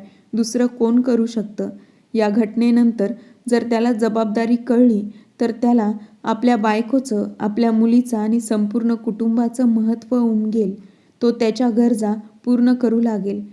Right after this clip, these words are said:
दोन पैसे स्वतःजवळ साठवू लागेल. त्या दिवशी मला खरंच वाटेल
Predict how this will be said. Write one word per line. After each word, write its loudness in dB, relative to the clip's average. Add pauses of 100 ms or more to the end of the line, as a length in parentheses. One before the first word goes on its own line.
(300)
दोन 2
पैसे -2
स्वतःजवळ -2
साठवू 0
लागेल. -2 (480)
त्या 2
दिवशी 0
मला 0 (120)
खरंच 0
वाटेल 0